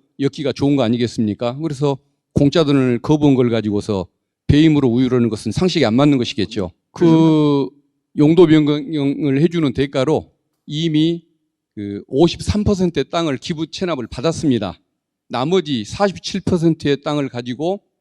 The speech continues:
아파트를 짓는데 거기에 왜 이익까지 더 가져오지 않았느냐. 근데 그것은 일반 사기업체로 해석을 했었을 때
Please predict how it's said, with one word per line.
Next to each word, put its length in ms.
아파트를 560
짓는데 600
거기에 320
왜 180
이익까지 520
더 120
가져오지 380
않았느냐. 600
근데 160
그것은 580
일반 280
사기업체로 760
해석을 540
했었을 420
때 300